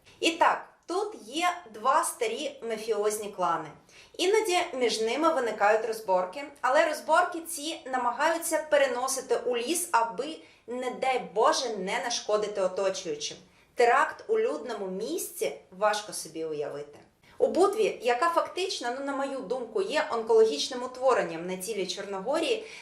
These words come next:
трапляються і гаманцеві крадії, і зґвалтування між туристами,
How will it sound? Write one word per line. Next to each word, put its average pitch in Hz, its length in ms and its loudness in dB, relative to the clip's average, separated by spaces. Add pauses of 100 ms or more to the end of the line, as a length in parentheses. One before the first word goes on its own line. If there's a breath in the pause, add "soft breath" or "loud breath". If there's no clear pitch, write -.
трапляються 381 600 0
і 339 240 -2
гаманцеві 269 600 -4
крадії, 233 840 -4
і - 20 -2
зґвалтування 233 960 -2
між 226 380 -2
туристами, 233 880 -2